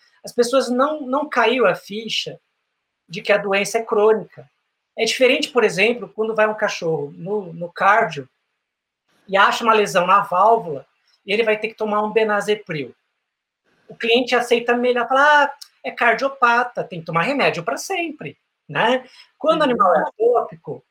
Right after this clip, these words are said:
Speaker 1: você, "Ah, tem que tomar um remédio pra sempre", O quê?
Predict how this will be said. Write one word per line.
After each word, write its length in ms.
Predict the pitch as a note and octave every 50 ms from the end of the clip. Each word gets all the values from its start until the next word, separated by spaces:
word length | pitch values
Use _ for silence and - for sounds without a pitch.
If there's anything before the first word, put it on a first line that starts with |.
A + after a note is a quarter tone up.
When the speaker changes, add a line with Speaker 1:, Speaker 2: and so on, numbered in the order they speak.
| _ _ _ _ _ _ _ _
Speaker 1:
você, 160 | D#3 - G#3
"Ah, 80 | G#3+ A3
tem 120 | G#3+ F3
que 60 | D#3+ -
tomar 180 | F#3 G3 G3
um 40 | F#3+
remédio 420 | F3 F#3+ F3+ F3+ F3 E3+ F3 E3+
pra 160 | E3 D3 C#3+ C#3+
sempre", 600 | - - F#3 G3 A3 A3+ A3+ - D3+ B2+ A#2+ - _ _ _ _ _ _
O 140 | - C4 - -
quê? 440 | - - D#3 C3 D3 A3 D#4 F#4